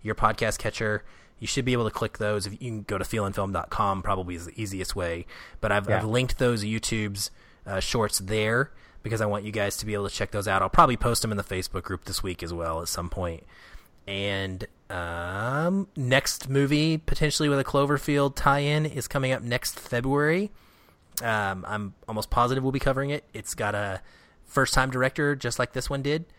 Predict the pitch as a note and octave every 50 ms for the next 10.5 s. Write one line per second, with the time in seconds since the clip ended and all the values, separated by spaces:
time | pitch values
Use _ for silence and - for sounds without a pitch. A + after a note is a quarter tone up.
0 | _ _ _ _ - - F2+ F2 - G#2+ G2+ G2+ - - B2+ A#2+ B2 A#2+ - -
1 | A#2+ A#2 A#2+ A#2+ A2+ A2+ A#2+ B2 B2 B2+ B2 B2 C3 - - G#2 - - - A2
2 | G#2 F#2 - G#2 G2+ G#2+ A2+ - - B2 A#2+ A#2+ - C3 B2+ B2+ C3+ - - -
3 | - _ _ _ _ - A2 G#2 G2+ G2+ G2 G2 - - F#2+ G#2+ G#2 G#2 G#2 G2+
4 | - - - - - - - _ _ _ _ _ _ _ _ _ _ _ _ _
5 | - - F3+ D#3 D3 C3+ B2 C3+ C3+ C#3+ C3 A2 - - A#2 G#2+ G#2 A2+ A2 G#2
6 | G2 - G#2+ G2 F#2+ F#2+ - - A2+ - - - - C3+ C3+ D#3 D3+ - C#3+ D3
7 | C#3 - D#3 E3+ E3+ D#3+ D#3+ G3+ - - - - A#2 - - - - - - -
8 | - - - - D#3+ C#3 D#3+ - E3 G3+ - - A3+ F3+ D3+ F3+ E3 - - F#3
9 | - - B2+ - - - - - - - - - D#3 D#3 C#3+ C3 A2+ - - G2+
10 | F#2 F2 - G2 F2+ F2 - F2+ F2 F2